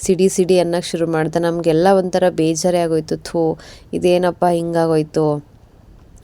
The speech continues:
ಖುಷಿ ಖುಷಿಯಾಗಿ ಕೇಕ್ ಕಟಿಂಗ್ ಮಾಡಿಸೋ ಟೈಮಲ್ಲಿ ಇವ್ನು ಈ ಥರ ಸಿಡಿ ಸಿಡಿ ಅನ್ನೋಕೆ ಶುರು ಮಾಡಿದ್ನಲ್ಲ, ಏನು ಬಟ್ಟೆ ಹಾಕೊಂತಾನೋ ಇಲ್ವೋ ಅಂತೆಲ್ಲ ಬೇಜಾರಾಗೋಯ್ತು ಎಲ್ರಿಗೂ. ಆಮೇಲೆ ತಕ್ಷಣ ಒಂಚೂರು ಸಿರಪ್ ಹಾಕ್ಬಿಟ್ಟೆ.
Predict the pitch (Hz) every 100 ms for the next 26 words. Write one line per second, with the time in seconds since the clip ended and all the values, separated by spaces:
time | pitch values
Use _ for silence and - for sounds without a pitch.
0 | 175 160 180 - 202 202 190 170 180 -
1 | 185 190 185 185 185 175 165 156 170 165
2 | 160 160 156 156 160 - - - - 185
3 | 190 190 180 - 175 - 170 165 175 175
4 | 170 175 - 170 165 165 160 165 160 160
5 | 165 165 156 185 165 165 175 170 156 156
6 | 160 160 160 165 170 160 160 160 - -
7 | - - 165 165 160 165 170 185 185 180
8 | 180 170 165 160 156 165 160 180 170 165
9 | 160 165 156 156 160 - 165 165 160 160
10 | 156 - - 185 175 170 185 165 170 170
11 | 165 160 160 - 160